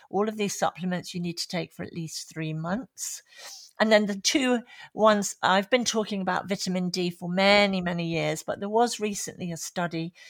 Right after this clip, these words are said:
that confirmed that it is useful for migraine prevention,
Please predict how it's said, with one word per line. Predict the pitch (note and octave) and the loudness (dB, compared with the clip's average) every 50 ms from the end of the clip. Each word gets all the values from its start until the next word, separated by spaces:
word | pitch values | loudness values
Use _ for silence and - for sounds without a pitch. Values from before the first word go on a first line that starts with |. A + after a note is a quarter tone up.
| - - - _ _ | -20 -20 -20 _ _
that | E3+ E3+ - - - | -2 -2 -2 -4 -4
confirmed | - F#3 E3+ F3 - - G3+ G3 F#3+ F#3 F#3 F#3 - - - - | -4 -4 -4 -4 0 2 4 6 6 6 4 2 0 -6 -6 -6
that | E3+ D#3+ - - | -6 -6 -6 -10
it | - - - | -12 -4 -2
is | G3+ G#3 F3 | -2 -2 -2
useful | F3+ E3+ E3 D3+ - - - - D#3+ - | -2 -4 -6 -6 -8 -10 -12 -14 -16 -14
for | - F#3 | -10 -8
migraine | E3+ E3 E3 D#3 D3 - D3+ D#3 D#3 | -6 -4 -4 -4 -4 -4 -6 -6 -6
prevention, | E3 D#3 D#3 E3 D#3+ - - - F3 E3+ | -4 -4 -2 -2 -2 -2 -2 -4 -4 -4